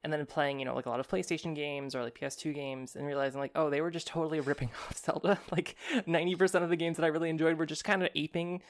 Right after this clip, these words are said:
shit directly from Zelda, including the style of gameplay and, like, the look of the game. So I feel like actually going through and completing one of those games, well, going through and completing this, like, really important and perennial game was, like, a very cool experience, especially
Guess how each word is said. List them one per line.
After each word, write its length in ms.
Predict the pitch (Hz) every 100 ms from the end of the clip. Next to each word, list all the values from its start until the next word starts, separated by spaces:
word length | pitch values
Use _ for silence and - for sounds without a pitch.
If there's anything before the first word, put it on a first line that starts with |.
| - _
shit 460 | - - 170 - _ -
directly 420 | - 151 143 160 151
from 280 | 151 147
Zelda, 300 | 139 131 139 143
including 360 | 139 139 131
the 40 | 123
style 300 | - 127 123
of 100 | 127
gameplay 580 | 156 160 151 151 139 131
and, 80 |
like, 200 | 120 -
the 180 | - 101 - - - _
look 220 | 135 147
of 100 | 160
the 80 | 156
game. 400 | 139 143 143 143 - -
So 260 | 147 135
I 120 | 131
feel 120 | 147 156
like 140 | -
actually 320 | 139 - 139
going 320 | 139 139 143
through 140 | 143 139
and 60 | 135
completing 400 | 139 147 139 135
one 100 | 131
of 80 |
those 160 | 131 131
games, 320 | 135 131 135
well, 160 | - 123 - _ _ _ _ 139 -
going 200 | 190 190
through 60 | 175
and 40 | 156
completing 220 | 165 147
this, 160 | 139
like, 120 | 143 131
really 420 | 139 143 135 123 _ _ -
important 520 | 160 - 165 147 147
and 120 | 143
perennial 320 | - 143 127
game 260 | 135 127 123
was, 180 | 123 123
like, 140 | 123
a 80 | -
very 320 | 135 - - -
cool 180 | - -
experience, 460 | - - - 139
especially 600 | 160 185 - 160 151 139